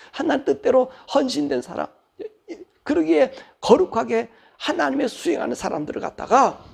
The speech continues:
뭐예요? 모독하는 거예요. 더럽게 만드는 거예요. 그리고 이제 선지자들을 명하여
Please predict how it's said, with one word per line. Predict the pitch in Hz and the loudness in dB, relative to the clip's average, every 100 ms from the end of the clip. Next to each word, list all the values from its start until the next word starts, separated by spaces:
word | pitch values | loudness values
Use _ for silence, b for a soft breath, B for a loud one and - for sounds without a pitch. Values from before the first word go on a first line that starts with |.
| - | -12
뭐예요? | 151 196 240 | -4 -4 -4
모독하는 | - 208 359 - - - - - | -4 0 0 -2 -8 -10 -10 -12
거예요. | - 139 - - - | -12 -14 -14 -18 -18
더럽게 | - 123 277 - - | 0 6 6 6 -4
만드는 | - - - - - - | -4 -8 -12 -16 -18 -18
거예요. | - - - _ _ B B | -16 -16 -18 _ _ B B
그리고 | - 277 269 214 B B _ _ _ - | -2 2 4 4 B B _ _ _ -6
이제 | 233 240 214 - B - | 0 4 4 2 B -6
선지자들을 | - 294 285 262 226 226 | 0 0 0 -2 0 0
명하여 | 208 185 196 190 196 196 | 0 -2 0 0 0 -4